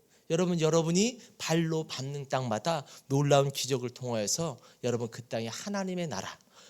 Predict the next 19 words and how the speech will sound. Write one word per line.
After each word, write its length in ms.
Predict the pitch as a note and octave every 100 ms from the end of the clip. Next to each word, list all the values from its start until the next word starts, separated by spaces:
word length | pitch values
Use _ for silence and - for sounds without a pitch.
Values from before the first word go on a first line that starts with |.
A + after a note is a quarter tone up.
| -
여러분의 760 | B2+ C3 C#3 C3 C3 F3 A3 - _ - - _ -
믿음의 640 | C3+ D3+ E3 E3+ E3+ D#3
유업이 340 | B2+ D3+ C#3 B2+
되게 220 | A2 A2
하신다고 420 | - D#3+ C#3 G#2+
하셨습니다. 640 | - C#3+ - - - - - C3+ D3
예. 240 | D3+ C3 G2 - _ _ _ _ _
세 180 | - A3
번째가 380 | A#3+ A3+ G#3+ G3+
뭐예요? 460 | D3 C#3 C3+ D#3+ E3 _ _
예. 300 | D#3+ D3+ B2 A#2 _ - - _ _
땅 240 | - D4
끝까지 600 | - - - B3+ A#3+ G#3+
이르러 220 | G#3 G3 G3
증인의 460 | - E3+ F3 E3+
삶을 500 | D#3 C3+ C3 E3+ G#3+
살게 340 | - - A#3+ G#3+
하신다는 440 | F#3+ G3 F#3 F3+
거잖아요. 520 | E3 - D2+ B1 A#1